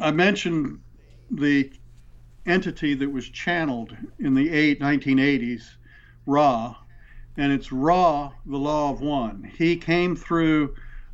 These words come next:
a woman named Carla, talked through her. There were three people involved. I can't remember all their names right offhand, but one of them was a P H D physicist,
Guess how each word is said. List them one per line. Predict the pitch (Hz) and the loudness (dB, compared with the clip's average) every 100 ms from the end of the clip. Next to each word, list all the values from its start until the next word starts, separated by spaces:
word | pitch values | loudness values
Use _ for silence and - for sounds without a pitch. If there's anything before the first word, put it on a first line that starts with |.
| 139 | 0
a | |
woman | 139 156 151 | 4 4 6
named | 143 139 131 | 6 4 2
Carla, | - - 160 127 113 120 139 - - - - | 0 2 2 2 0 -4 -8 -14 -16 -18 -12
talked | - 147 143 | -4 -2 -4
through | - 147 139 | -2 0 2
her. | 135 120 123 123 - - - - | 0 0 -2 -6 -14 -16 -14 0
There | 143 | 4
were | 135 | 4
three | - - 175 190 | 0 2 2 4
people | - 180 143 | 2 0 2
involved. | 131 120 123 127 135 | 2 2 2 2 0
I | |
can't | 135 151 147 | 0 0 2
remember | 127 131 123 123 123 | 2 2 2 0 -2
all | 127 123 | 0 2
their | 123 | 4
names | 123 127 127 123 | 6 6 4 2
right | 123 | 0
offhand, | 123 120 - 131 | 0 0 0 2
but | 131 123 | 2 4
one | 160 | 4
of | 170 | 4
them | 151 | 2
was | 143 | 0
a | 143 | -2
P | - 151 | -2 2
H | 143 135 | 2 0
D | - 139 | 0 2
physicist, | 131 143 135 139 - 120 135 - | 2 0 0 -2 -4 -6 -6 -10